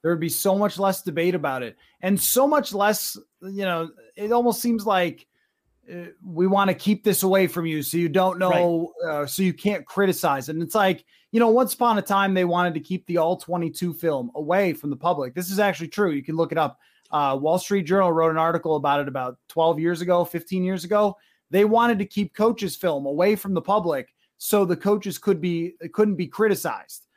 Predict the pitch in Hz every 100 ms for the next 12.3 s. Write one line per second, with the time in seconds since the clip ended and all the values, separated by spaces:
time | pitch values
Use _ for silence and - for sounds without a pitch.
0 | _ - 175 175 208 196 180 - 185 180
1 | 165 - 180 170 156 151 143 233 277 180
2 | - - 120 95 _ _ _ _ - 175
3 | 170 160 160 - 185 180 170 165 131 175
4 | 180 202 196 190 165 165 175 180 196 -
5 | 160 120 165 180 180 165 156 202 214 -
6 | 170 135 127 - 185 190 160 180 185 -
7 | 180 175 180 165 151 143 170 190 202 190
8 | 165 175 180 - 185 - 170 151 180 160
9 | 160 160 180 180 175 185 190 190 202 -
10 | 202 196 175 170 180 202 185 - 190 175
11 | 196 - 180 160 175 185 160 165 190 196
12 | 208 214